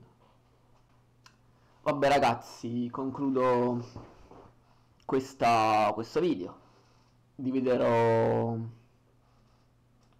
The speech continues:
questa, questo quarto livello di Cat Mario in due parti, magari la prossima la caricherò la, mm,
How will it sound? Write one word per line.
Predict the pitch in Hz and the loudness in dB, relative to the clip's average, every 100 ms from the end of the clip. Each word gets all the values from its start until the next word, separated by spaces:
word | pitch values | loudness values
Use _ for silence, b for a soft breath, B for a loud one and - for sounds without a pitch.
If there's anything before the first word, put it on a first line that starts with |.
| _ _ _ - - | _ _ _ -20 -12
questa, | 127 - 123 127 123 120 120 120 117 110 117 _ - | -12 -8 0 2 2 2 2 0 -2 -6 -16 _ -16
questo | 123 135 | -14 -8
quarto | 135 143 143 | -4 -4 -4
livello | 135 135 120 | -6 -4 -4
di | 120 | -6
Cat | 120 131 - | -8 -8 -6
Mario | 120 123 120 113 - B B B - | -4 -4 -4 -10 -16 B B B -10
in | 123 | -6
due | 127 131 | -4 -2
parti, | 113 - - 131 | -4 -6 -12 -12
magari | 123 127 123 120 113 113 110 113 - | -6 -2 -2 -2 -4 -8 -10 -14 -16
la | 113 123 | -10 -4
prossima | 127 123 - 110 113 104 | -4 -6 -10 -4 -2 0
la | 98 110 | -2 -6
caricherò | 104 110 107 | -8 -6 -4
la, | 107 113 110 113 107 104 104 | -2 0 0 0 -2 -2 -4
mm, | 104 101 104 104 | -6 -12 -12 -12